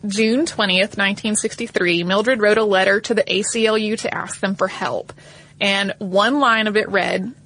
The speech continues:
"We know we can't live there, but we would like to go back once in a while to visit our families and friends." She was not aware, neither of them were aware of exactly how big of a battle that letter was going to launch.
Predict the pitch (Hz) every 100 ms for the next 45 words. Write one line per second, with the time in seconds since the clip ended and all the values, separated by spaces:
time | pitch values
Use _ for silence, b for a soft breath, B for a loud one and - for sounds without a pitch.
0 | - 214 226 214 226 254 277 277 - 262
1 | 220 233 262 196 175 - - - - -
2 | 226 220 214 214 240 - 349 349 247 220
3 | 208 214 - 196 202 208 294 262 190 -
4 | 120 240 247 233 208 214 214 214 208 180
5 | 180 180 185 185 196 - - - - -
6 | b b b b b b b b - -
7 | 262 269 247 254 269 226 175 180 214 262
8 | 359 330 254 214 208 196 - 208 196 180
9 | 175 175 156 156 - 196 185 185 - 208
10 | 208 214 214 - 247 220 185 - - -
11 | - - 226 220 214 208 202 185 180 196
12 | 190 175 170 - - - 185 185 170 202
13 | 226 339 311 226 208 196 180 190 185 175
14 | 156 98 - -